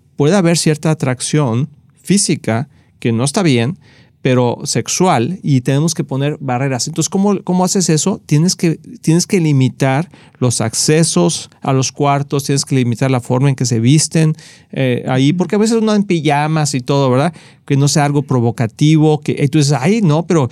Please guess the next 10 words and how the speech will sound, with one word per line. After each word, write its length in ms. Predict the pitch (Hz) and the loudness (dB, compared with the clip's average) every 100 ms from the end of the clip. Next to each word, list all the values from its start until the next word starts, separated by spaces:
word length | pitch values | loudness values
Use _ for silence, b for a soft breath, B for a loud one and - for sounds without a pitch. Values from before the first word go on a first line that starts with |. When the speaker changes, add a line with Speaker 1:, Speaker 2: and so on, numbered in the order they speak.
| B - | B -2
Speaker 1:
es 220 | 151 185 | 0 0
un 120 | 175 | 0
pervertido". 640 | 180 151 120 147 160 151 B B | 0 0 0 2 2 0 B B
No, 420 | 143 135 180 180 - b b _ | 2 4 4 2 -2 b b _
es 160 | - 143 | -4 -2
que 140 | - | 2
no 120 | 160 165 | 2 2
existe 380 | - 170 - | 0 0 0
ese 240 | 170 - 147 | -2 0 2
límite 800 | 143 196 220 139 - - 127 | 4 4 4 2 0 -8 -8